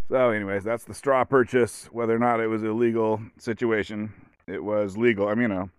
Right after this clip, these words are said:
the law is the law, like it or, love it or hate it, the law is the law.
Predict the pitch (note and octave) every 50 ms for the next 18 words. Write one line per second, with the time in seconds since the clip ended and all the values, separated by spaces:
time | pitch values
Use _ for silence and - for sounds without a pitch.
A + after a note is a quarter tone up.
0 | _ - _ _ _ - G2+ G#2+ A#2 A#2+ A#2+ A#2 A2 G2 A2 G#2 G#2 A#2 A2 G2
1 | G2 G2 G2 G2 G#2 G#2 F#2+ G2+ G2+ F#2+ F#2 F2+ F2+ - _ - - - _ _
2 | _ _ _ - A#2 D#3+ F#3 G3+ F#3 D#3 C#3 F3 E3+ D3 G#2+ G2+ G2 G#2 A2+ A#2+
3 | B2+ C3 C3 B2+ A2 A#2 A2 A2+ B2 A2 F#2+ F2+ F#2 G#2